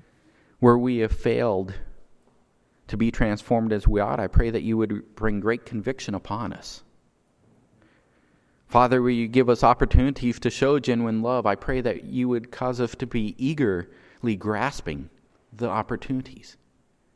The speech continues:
May we live lives that light up the world around us because of the genuine love that shows forth from us.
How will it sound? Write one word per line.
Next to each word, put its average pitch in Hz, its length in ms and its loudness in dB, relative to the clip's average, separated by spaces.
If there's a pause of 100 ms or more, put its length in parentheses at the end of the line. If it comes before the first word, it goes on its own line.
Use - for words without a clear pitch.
(920)
May 147 260 2
we 156 240 -4
live 139 240 -2
lives 131 540 -4
that 101 320 -6 (1300)
light 151 340 -2
up - 240 -4
the 113 80 -4
world 127 320 -2
around 131 340 -2
us - 120 -2
because 110 340 -6
of 95 120 -8
the 95 80 -6
genuine 135 500 -2
love 110 320 -2
that 87 200 -4
shows 123 360 -4
forth 113 400 -2
from 95 320 -6
us. - 340 -14